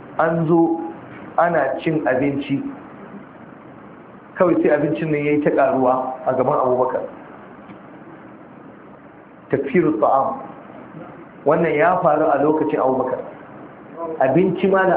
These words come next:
aka yana ta haɓaɓɓaka, yana ta ƙaruwa, yana ta ƙaruwa. A ga wannan walittaka ne. Umar ibn al-Khattab,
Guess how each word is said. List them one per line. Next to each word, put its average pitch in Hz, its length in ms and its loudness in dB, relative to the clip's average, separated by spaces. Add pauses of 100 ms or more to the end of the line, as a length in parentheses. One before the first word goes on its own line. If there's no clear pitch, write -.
aka 139 160 0
yana 156 240 2
ta 156 80 2 (400)
haɓaɓɓaka, 143 420 2
yana 147 320 2
ta 156 80 0
ƙaruwa, 135 340 2
yana 139 200 0
ta - 60 -2
ƙaruwa. 123 480 0 (760)
A 123 80 4
ga 139 60 4
wannan 170 200 2
walittaka 147 520 2
ne. 123 100 -6 (1300)
Umar 190 360 4
ibn 165 180 2
al-Khattab, 143 680 2